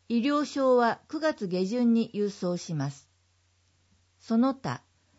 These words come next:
有効期間が令和三年九月三十日までの医療証をお持ちの方、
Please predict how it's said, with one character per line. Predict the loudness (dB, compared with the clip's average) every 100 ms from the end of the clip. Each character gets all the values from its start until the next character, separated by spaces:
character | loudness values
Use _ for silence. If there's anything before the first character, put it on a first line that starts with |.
| _ _
有 | 4 4 4
効 | 4 4
期 | 2 -4
間 | 0 2 0
が | -2 -6 -10 _ _ -2
令 | 4 4
和 | 4 0
三 | -2 0 2
年 | 2 0 -6
九 | -6
月 | -4 -4
三 | -6 -4 -2
十 | -2 -4
日 | -4 -4 -4
ま | -4
で | -4 -4
の | -4
医 | -2
療 | 2 2
証 | 2 0 2 2
を | 0
お | 0
持 | -2
ち | -2
の | -2 -2
方、 | -6 -8 -8 -8